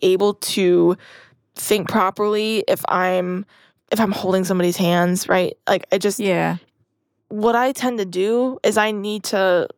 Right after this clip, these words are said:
Speaker 1: like, back up and make sure that I'm, like, at a safe distance sometimes.
Speaker 2: Yeah.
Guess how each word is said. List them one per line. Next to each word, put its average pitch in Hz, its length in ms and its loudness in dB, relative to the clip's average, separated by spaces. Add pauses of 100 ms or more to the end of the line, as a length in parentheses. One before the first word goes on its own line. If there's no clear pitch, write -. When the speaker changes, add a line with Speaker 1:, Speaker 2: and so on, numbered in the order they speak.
(180)
Speaker 1:
like, 185 220 0
back 185 260 0
up 190 380 -2
and 185 120 -2
make 175 140 -4
sure 208 120 -4
that 185 60 0
I'm, 185 60 -4
like, 180 160 -4
at 175 200 0
a 185 80 0
safe 185 280 0
distance 202 320 -2
sometimes. 247 680 -4
Speaker 2:
Yeah. 180 260 0